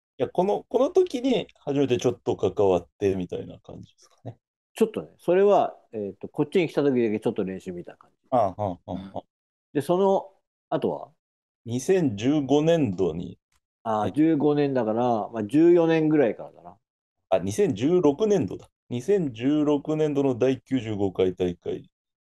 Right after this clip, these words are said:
Speaker 1: に久々に、えーと、五年ぐらい空いて出てます。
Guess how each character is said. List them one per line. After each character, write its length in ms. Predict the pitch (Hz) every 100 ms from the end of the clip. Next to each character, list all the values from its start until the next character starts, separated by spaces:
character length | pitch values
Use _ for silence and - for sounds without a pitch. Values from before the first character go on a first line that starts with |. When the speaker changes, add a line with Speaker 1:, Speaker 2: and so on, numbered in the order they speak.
| _
Speaker 1:
に 100 | 123
久 220 | 113 110 90
々 240 | 87 87
に、 200 | 82 80 _ _
え 120 | 95 85
ー 80 |
と、 280 | - 85 82 -
五 140 | 95
年 140 | 113
ぐ 80 | 120
ら 80 | 92
い 20 |
空 100 | -
い 40 | -
て 100 | 76
出 120 | 80
て 100 | _
ま 160 | _
す。 120 | _